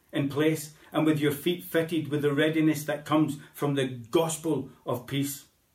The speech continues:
In addition to all, take up the shield of faith, which you can extinguish all the flaming darts of the evil one. Take the helmet of salvation and the sword of the Spirit, which is the word of God.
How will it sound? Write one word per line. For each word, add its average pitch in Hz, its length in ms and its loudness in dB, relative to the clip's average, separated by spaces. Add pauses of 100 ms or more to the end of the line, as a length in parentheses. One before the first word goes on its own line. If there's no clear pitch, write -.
(1040)
In 165 120 4
addition 190 480 2
to 175 160 2
all, 175 540 2
take 170 220 2
up 170 200 0
the 151 80 -2
shield 160 440 4
of - 160 0
faith, 175 420 2 (280)
which 160 240 0
you 165 140 0
can 156 220 2
extinguish 170 600 0
all 175 200 4
the 160 80 0
flaming 160 460 2
darts - 540 0 (200)
of 135 160 -2
the 139 100 0
evil 156 280 4
one. 123 320 -2 (300)
Take 180 180 2
the 151 80 2
helmet 165 280 4
of 156 100 -2
salvation 147 760 0 (140)
and 143 220 2
the 139 80 2
sword 190 680 2
of 175 140 -4
the 156 80 -4
Spirit, 165 540 -2 (160)
which 156 220 -2
is 143 180 -2
the 139 120 0
word 143 440 0
of 147 140 -2
God. 120 380 -8